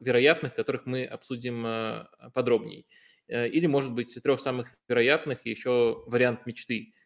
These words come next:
которого, может быть, даже н-, нету в списках. В общем, кого я видел в этих списках?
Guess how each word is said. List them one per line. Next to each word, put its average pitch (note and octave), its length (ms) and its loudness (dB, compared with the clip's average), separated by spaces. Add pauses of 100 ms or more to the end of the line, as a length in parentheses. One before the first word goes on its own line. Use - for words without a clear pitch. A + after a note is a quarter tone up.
которого, A#2 400 -2
может A2+ 220 -8
быть, G#2+ 100 -10
даже A2 180 -6
н-, B2 160 -10
нету A#2+ 260 -6
в - 40 -20
списках. - 400 -20
В C3 40 -8
общем, B2 380 -8 (340)
кого E3 220 10
я E3 100 10
видел C#3+ 380 2
в B2 60 -8
этих B2 300 -10
списках? - 520 -12